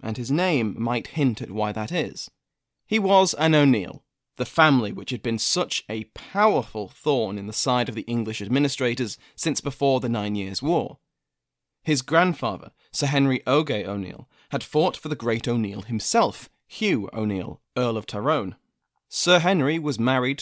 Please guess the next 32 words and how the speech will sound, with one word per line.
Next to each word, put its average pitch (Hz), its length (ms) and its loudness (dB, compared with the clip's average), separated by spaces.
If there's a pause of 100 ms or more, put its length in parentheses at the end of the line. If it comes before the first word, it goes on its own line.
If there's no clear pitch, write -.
to 127 260 -4
Hugh 143 300 0
O'Neill's 110 440 0
daughter, 165 480 0 (200)
but 139 300 0
this 139 160 0
bond 120 380 2
wasn't 113 380 -4
enough 131 320 0 (180)
to - 100 -10
keep - 280 -6
Sir 123 200 -2
Henry 107 440 -4
on 110 100 -4
the 110 160 -6
Earl's 92 420 -8
side, 117 480 -4 (340)
and 101 100 -6
he 135 120 0
defected - 580 -4 (160)
alongside 117 720 -2
Turlough 123 400 -4
MacHenry 120 580 -4
O'Neill 98 380 -6
of - 140 -16
the - 80 -18
Feus. - 500 -6 (880)
Both 170 280 4
sided 143 400 0
with 131 120 -6
the 117 80 -10
Crown 127 440 -4